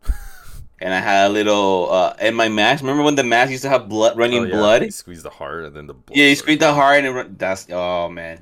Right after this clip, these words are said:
Speaker 2: it was so great.
Speaker 1: I getcha. Uh, Danny, I watched the, have, you know this movie, uh, A Haunting in Venice?
Speaker 2: Oh yes, I've been wanting to.
Speaker 1: The,
Speaker 2: Yes.
Speaker 1: the Ag-, Ag-,
Speaker 2: Yes.
Speaker 1: Agatha Christie. Um,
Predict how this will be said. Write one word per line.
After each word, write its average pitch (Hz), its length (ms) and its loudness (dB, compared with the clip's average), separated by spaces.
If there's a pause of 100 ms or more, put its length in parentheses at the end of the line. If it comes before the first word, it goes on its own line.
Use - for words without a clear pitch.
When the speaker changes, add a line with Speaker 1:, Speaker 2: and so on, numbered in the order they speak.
Speaker 2:
it 82 40 -20
was 85 120 -16
so 87 140 -16
great. 80 320 -18 (100)
Speaker 1:
I 80 80 -20
getcha. 71 320 -20 (1040)
Uh, 87 200 -10
Danny, 107 220 -14
I 104 40 -14
watched 127 280 -14
the, - 220 -14
have, 110 180 -18 (500)
you 123 120 -14
know 143 80 -10
this 123 160 -20
movie, 104 260 -12
uh, 78 220 -10
A - 40 -18
Haunting 90 460 -16
in 80 120 -16
Venice? 87 420 -18 (1500)
Speaker 2:
Oh 185 160 4
yes, 185 360 4
I've 143 80 -2
been 156 160 -4
wanting 170 220 -6
to. - 100 -18 (100)
Speaker 1:
The, 127 80 -10
Speaker 2:
Yes. - 440 -8
Speaker 1:
the 73 140 -14
Ag-, 92 220 -8
Ag-, 82 100 -10
Speaker 2:
Yes. - 200 -4
Speaker 1:
Agatha 82 460 -12
Christie. 78 680 -16
Um, 71 320 -20